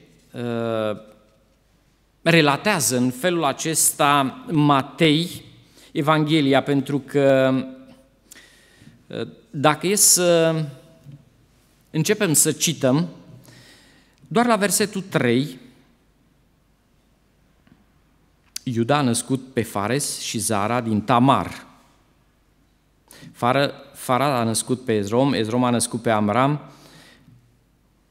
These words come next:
Nu prea departe,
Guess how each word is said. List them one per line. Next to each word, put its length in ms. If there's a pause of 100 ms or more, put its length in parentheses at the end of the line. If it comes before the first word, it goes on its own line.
(1700)
Nu 180
prea 160
departe, 600